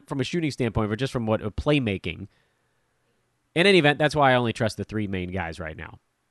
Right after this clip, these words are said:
And when I say three, I'm including Jeremy Grant, 'cause since he's settled into this starting power forward job, he's really starting to come on. For Memphis, another win for the Grizz. J V twenty-three and twelve.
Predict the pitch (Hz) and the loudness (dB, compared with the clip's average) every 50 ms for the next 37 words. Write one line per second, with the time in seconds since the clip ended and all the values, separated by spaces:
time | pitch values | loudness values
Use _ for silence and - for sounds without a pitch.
0 | _ _ _ _ _ _ 101 104 113 113 110 - 123 - 170 180 170 156 135 123 | _ _ _ _ _ _ -4 -2 -2 0 0 0 -2 2 4 4 6 6 4 2
1 | 120 110 - 135 127 117 113 101 117 117 104 101 95 85 104 101 98 95 - - | 0 -2 -2 -2 -2 -2 -2 -2 -2 -2 -2 -4 -4 -2 -2 -2 -2 -2 -4 -6
2 | 110 92 - - _ _ _ _ _ - - 135 120 - - 156 131 - - - | -6 -6 -6 -12 _ _ _ _ _ -6 -6 -4 -4 -4 -4 -6 -4 -4 -6 2
3 | - 165 165 160 147 131 135 143 143 147 143 147 139 - - - 135 135 143 135 | 4 4 4 6 4 2 2 0 0 2 0 0 0 0 2 2 2 4 2 2
4 | 127 139 135 139 135 - - 127 123 135 139 127 139 131 127 127 123 117 110 113 | 2 2 4 4 2 2 0 2 2 2 2 4 4 4 4 4 2 0 0 2
5 | 127 131 127 117 - - 120 98 87 85 - - 101 90 85 87 80 78 76 - | 2 2 2 2 0 -2 -4 -6 -6 -8 -10 -10 -10 -8 -8 -10 -10 -10 -14 -20
6 | _ _ _ _ _ _ _ _ _ _ _ _ _ _ _ _ _ _ _ _ | _ _ _ _ _ _ _ _ _ _ _ _ _ _ _ _ _ _ _ _
7 | _ _ _ _ _ _ _ _ _ - 160 170 190 226 254 269 247 240 226 - | _ _ _ _ _ _ _ _ _ 2 4 6 8 8 8 10 8 8 8 8
8 | - - - - - - 139 151 185 208 214 233 233 226 254 269 262 - - 233 | 4 0 -4 -6 -4 -2 2 6 8 8 8 8 6 6 4 2 2 0 2 4
9 | 254 185 254 262 285 277 254 247 202 - 143 127 117 175 202 185 202 185 233 233 | 6 8 12 12 12 12 12 10 6 0 -4 2 4 4 6 6 4 2 2 2
10 | 196 - 196 208 220 226 - 196 226 220 196 170 135 - - 170 196 202 214 226 | 0 2 2 2 2 2 0 -2 0 0 0 0 -2 -4 2 6 10 10 12 12
11 | 254 254 226 190 160 151 | 10 8 6 2 -2 -10